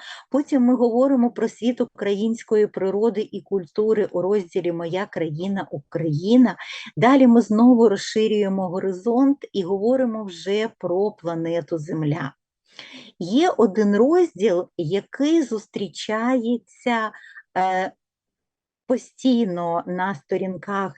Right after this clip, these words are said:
нашого підручника. Це п'ятий розділ про,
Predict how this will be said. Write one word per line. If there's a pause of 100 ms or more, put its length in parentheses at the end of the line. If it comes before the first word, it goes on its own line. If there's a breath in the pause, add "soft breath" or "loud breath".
нашого
підручника.
Це
п'ятий
розділ (480 loud breath)
про,